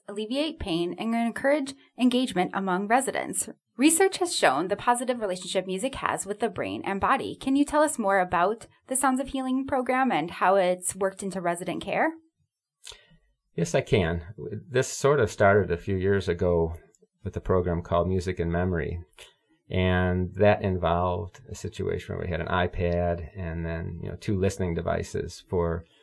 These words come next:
Speaker 2: a guest and the resident to listen to. And so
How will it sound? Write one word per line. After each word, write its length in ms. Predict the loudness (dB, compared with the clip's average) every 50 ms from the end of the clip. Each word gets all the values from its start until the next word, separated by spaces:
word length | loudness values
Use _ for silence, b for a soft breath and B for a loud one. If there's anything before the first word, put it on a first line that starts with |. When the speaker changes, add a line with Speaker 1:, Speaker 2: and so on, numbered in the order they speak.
| b b b b b -6
Speaker 2:
a 80 | -6
guest 480 | -2 0 2 2 2 2 0 -6 -14 -14 -10 -8
and 300 | -4 -4 -2 -2 -2 -4
the 80 | -2
resident 400 | -2 -2 -2 -2 -4 -6 -8 -6
to 80 | -6 -6
listen 320 | -6 -6 -6 -6 -8 -8 -6
to. 260 | -6 -6 -4 -4 -4 -4
And 180 | -4 -4 -6 -4
so 360 | 0 2 4 4 4 2